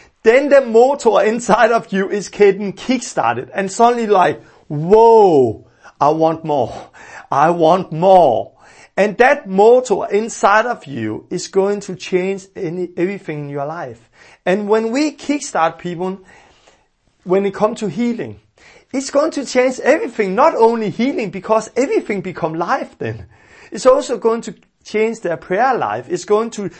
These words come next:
change how they read the Bible. It's going to change how they, they see God in, in fasting. It's going to change how they preach the gospel.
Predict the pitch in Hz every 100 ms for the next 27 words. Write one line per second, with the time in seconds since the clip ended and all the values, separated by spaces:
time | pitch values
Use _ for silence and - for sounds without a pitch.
0 | - - - 214 233 226 226 - _ _
1 | - - - 175 208 214 180 - - 147
2 | 170 247 247 208 - - 131 170 262 254
3 | - - 190 180 233 247 240 208 - 220
4 | 226 226 - 170 208 208 208 165 - _
5 | - 170 165 - 208 240 240 165 170 233
6 | 214 - - - 170 170 180 185 156 175
7 | 247 240 214 226 233 240 208 220 220 220
8 | 190 202 208 202 - - - 214 226 226
9 | 214 175 208 - 254